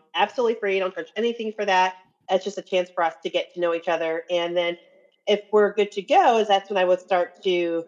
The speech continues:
uh, build the things that you need to,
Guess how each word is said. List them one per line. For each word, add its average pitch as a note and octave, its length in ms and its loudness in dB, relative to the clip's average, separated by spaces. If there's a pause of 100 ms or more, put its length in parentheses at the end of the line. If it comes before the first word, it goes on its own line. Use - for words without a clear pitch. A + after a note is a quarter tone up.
(540)
uh, F3 200 2 (120)
build F#3 400 4 (840)
the F#3 100 2
things G3+ 300 2
that F3+ 240 -2
you B3+ 280 0
need E3+ 320 -4 (920)
to, A3 80 -2